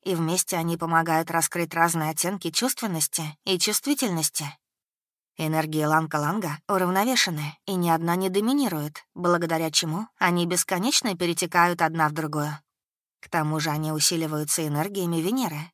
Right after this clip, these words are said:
которая придаёт особое очарование всему, к чему прикасается.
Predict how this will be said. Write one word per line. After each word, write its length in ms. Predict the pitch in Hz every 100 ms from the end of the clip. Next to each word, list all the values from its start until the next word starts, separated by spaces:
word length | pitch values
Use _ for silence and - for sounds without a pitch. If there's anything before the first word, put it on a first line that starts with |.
| _
которая 380 | 190 170 170 160
придаёт 480 | 175 165 160 160 156
особое 420 | 156 190 165 160
очарование 600 | 156 170 160 165 160 156
всему, 420 | 147 170 156 208 -
к 60 | -
чему 280 | - 214 311
прикасается. 960 | 226 175 160 - 156 147 143 - 147